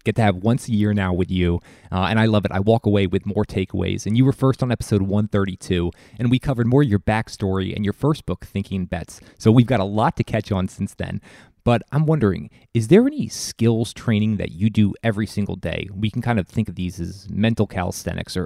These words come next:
or things you would do on a daily basis just to improve your knowledge.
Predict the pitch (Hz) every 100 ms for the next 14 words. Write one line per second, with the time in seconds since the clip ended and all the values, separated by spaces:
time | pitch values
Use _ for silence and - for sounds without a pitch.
0 | 98 113 113 110 113 98 104 92 87 90
1 | 104 - 82 90 123 - 104 - 120 -
2 | 110 104 95 90 78 80 110 143